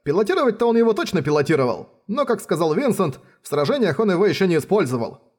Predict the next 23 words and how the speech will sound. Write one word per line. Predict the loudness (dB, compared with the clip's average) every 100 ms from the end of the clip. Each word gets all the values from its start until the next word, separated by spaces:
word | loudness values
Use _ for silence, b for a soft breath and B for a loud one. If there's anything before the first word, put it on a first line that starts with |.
| _
У | -6
беспощадного | -6 -4 -4 0 0 2 2
убийцы | 2 0 -2
достаточно | -2 -4 -2 -4 -2 -2
сильная | 0 0 0
атака. | 0 -2 0 -2 -4 -16 _ _
К |
тому | -6 -2 -2
же | 0
он | 2
намного | 2 0 0 0
маневренней | 2 2 2 2 0
Голдвилла. | 0 2 2 2 2 0 -6 _ _
Вполне | _ -6 -4 0
возможно, | 0 2 0 0 0
что | 0
Ван | 0 0
Джен | 0 0
решил | 0 0 0
всех | 0 -2
перебить | 0 0 0
по | 0
одному». | 0 2 0 0